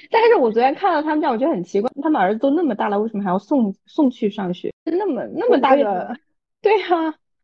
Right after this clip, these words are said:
Speaker 1: 而且我觉得你孩子已经那么大了，你完全可以做点别的事情。
Speaker 2: 对呀，他还说他的儿子要他陪着，儿子在家要他陪着。
Speaker 1: 我不理解，
Speaker 2: 我的天呐。
Speaker 1: 青春期的，青春期的儿子还想要让他陪着吗？
Speaker 2: <laughs>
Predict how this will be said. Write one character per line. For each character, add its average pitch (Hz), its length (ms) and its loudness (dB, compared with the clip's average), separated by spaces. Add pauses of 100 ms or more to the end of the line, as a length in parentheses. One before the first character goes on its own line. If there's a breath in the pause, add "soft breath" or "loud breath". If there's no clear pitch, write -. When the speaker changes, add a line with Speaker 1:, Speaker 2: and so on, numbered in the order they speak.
(720)
Speaker 1:
而 - 120 2
且 539 120 4
我 302 120 8
觉 262 160 0
得 311 60 4 (100)
你 269 140 2
孩 240 240 0
子 294 320 0
已 214 220 0
经 277 160 0
那 466 120 -2
么 269 120 -2
大 330 240 0
了， 220 180 -2
你 254 320 -2
完 269 260 -2
全 285 220 0
可 285 140 -2
以 269 160 0
做 233 200 -2
点 190 120 -4
别 165 100 -2
的 190 120 0
事 202 160 -6
情。 - 160 -16
Speaker 2:
对 - 1600 -8
呀， 403 180 2 (200)
他 466 120 -4
还 415 160 -2
说 453 120 4
他 453 240 -2
的 294 80 2
儿 370 120 6
子 381 100 4
要 392 160 4
他 403 240 -2
陪 254 560 -2
着， 403 120 2
儿 370 220 4
子 330 80 2
在 359 220 2
家 339 160 2
要 359 160 2
他 359 80 -2
陪 247 460 -6
着。 285 240 -2 (320)
Speaker 1:
我 311 100 2
不 349 140 6
理 - 20 4
解， 330 60 4
Speaker 2:
我 - 20 4
的 - 20 2
天 302 160 6
呐。 440 60 0
Speaker 1:
青 381 120 4
春 359 120 2
期 381 120 0
的， 285 200 0
青 359 200 -2
春 381 120 0
期 370 140 0
的 277 80 0
儿 220 180 0
子 247 80 -6
还 233 160 -4
想 220 180 -2
要 240 120 0
让 254 200 0
他 247 120 -2
陪 180 200 -2
着 214 100 -2
吗？ 202 120 -2
Speaker 2:
<laughs> 208 80 -6